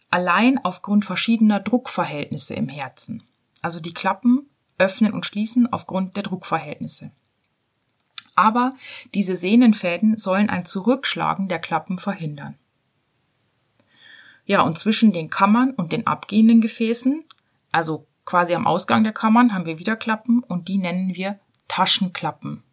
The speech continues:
Sie bestehen aus drei halbmondförmigen Taschen und deshalb nennt man sie auch semi, also halb, lunar von Mond Klappen, also Semilunarklappen.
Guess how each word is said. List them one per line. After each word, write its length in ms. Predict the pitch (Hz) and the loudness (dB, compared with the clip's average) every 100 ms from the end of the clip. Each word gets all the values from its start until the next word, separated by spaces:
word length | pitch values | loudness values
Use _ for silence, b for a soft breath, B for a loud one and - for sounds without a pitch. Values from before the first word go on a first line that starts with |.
| _ _ _ _ _ B B B B B B | _ _ _ _ _ B B B B B B
Sie 140 | - 180 | -6 0
bestehen 500 | 202 - 240 285 - | 0 4 2 2 0
aus 340 | 175 170 - | -2 -2 -2
drei 520 | 175 165 170 220 285 - - | -2 2 2 2 -2 -6 -12
halbmondförmigen 1400 | - 185 202 220 196 208 226 240 - 202 202 190 160 | -6 0 0 2 0 4 4 4 0 0 2 -2 -6
Taschen 480 | - - - 277 330 _ _ _ _ _ _ _ _ _ | -6 -4 -4 -4 -10 _ _ _ _ _ _ _ _ _
und 240 | 185 185 | -4 -2
deshalb 340 | 190 190 220 196 | -2 2 0 0
nennt 200 | 185 202 | -4 -2
man 140 | 202 | -2
sie 180 | 190 - | -2 -2
auch 260 | 170 170 - _ - | -4 -4 -12 _ -10
semi, 640 | 156 175 190 220 254 285 _ | -6 -2 4 8 6 4 _
also 300 | 160 165 160 | -6 -6 -6
halb, 360 | 160 175 208 _ _ - | -4 -4 -6 _ _ -6
lunar 720 | 196 190 170 156 156 226 277 _ | -2 0 0 2 2 2 -2 _
von 260 | - 165 151 | -12 -10 -8
Mond 400 | 151 180 190 - | -8 -8 -8 -12
Klappen, 440 | - 156 - 143 147 _ | -6 -6 -6 -8 -10 _
also 220 | 151 - | -8 -6
Semilunarklappen. 1600 | 156 180 185 214 214 214 190 190 165 151 160 - 165 151 - 151 | -4 -2 4 4 4 0 -4 -2 0 0 -4 -10 -10 -10 -14 -18